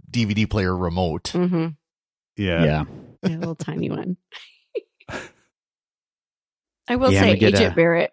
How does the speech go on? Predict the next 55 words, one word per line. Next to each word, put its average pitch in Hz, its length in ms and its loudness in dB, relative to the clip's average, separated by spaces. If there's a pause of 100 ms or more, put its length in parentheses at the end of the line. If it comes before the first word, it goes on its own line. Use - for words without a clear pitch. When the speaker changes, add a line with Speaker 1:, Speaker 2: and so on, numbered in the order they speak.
Speaker 2:
was 175 340 4
one 175 120 4
of 175 80 4
my 170 120 4
favorites 170 380 2
of 170 80 -2
the 147 80 -2
whole 160 220 2
episode, 165 520 0
and 165 160 0 (300)
you 240 80 4
kind 277 260 4
of 622 80 -2
felt 285 220 0
bad 165 300 2 (100)
for 175 200 -4
him 127 200 -8
because 226 300 2
he's 247 240 0
Speaker 1:
Mm. 220 320 -6
Speaker 2:
here. 294 240 2
He 320 100 0
brought 233 340 0
in 214 160 2
S 190 200 0
G 190 180 0
one, 160 460 0 (1120)
and 202 120 4
then 180 100 4
they 196 120 6
bring 180 400 2
Doctor 165 360 -4
Lee, 156 380 -2 (140)
and 202 180 2
then 220 120 2
he's 214 180 -4
trying 302 240 2
to 427 60 4
manage 208 480 2
them 170 180 2
all, - 220 0
but 190 100 0
he 220 60 0
doesn't 269 260 2
really 294 200 -6
have 233 140 -2
the 185 80 -4
skill - 360 -4
set - 380 0 (680)
to 190 180 0 (460)
A, 196 240 4
understand 170 500 2
what 165 140 0
they're 151 100 0
doing, 165 480 0